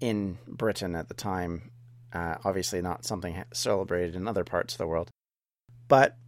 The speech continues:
they out-, they were outraged. They basically said, "Who, who died and made you boss?" for lack of a better phrasing. And they said, "Fine, we'll show this doggone freedman." And they turn around and decide, "No, we're gonna go."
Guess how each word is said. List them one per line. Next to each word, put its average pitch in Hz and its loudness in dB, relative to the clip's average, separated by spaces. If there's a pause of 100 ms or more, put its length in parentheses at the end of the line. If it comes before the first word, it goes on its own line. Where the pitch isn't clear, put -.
(1120)
they 131 8
out-, 135 8
they 127 6
were 123 8
outraged. 95 6
They 90 2
basically 110 2
said, 104 2
"Who, 175 0 (380)
who 175 -4
died 151 6
and 127 2
made 135 -2
you 147 0
boss?" 117 4
for - -6
lack 98 2
of 127 2
a 110 0
better 101 2
phrasing. 101 2 (600)
And 104 4 (440)
they 110 4
said, - -4
"Fine, 135 6
we'll 147 4
show 135 4
this 107 2
doggone 101 4
freedman." 110 0
And 110 0
they 127 2
turn 135 2
around 117 4
and 107 2
decide, 98 2
"No, 131 6
we're 95 2
gonna 110 4
go." 101 4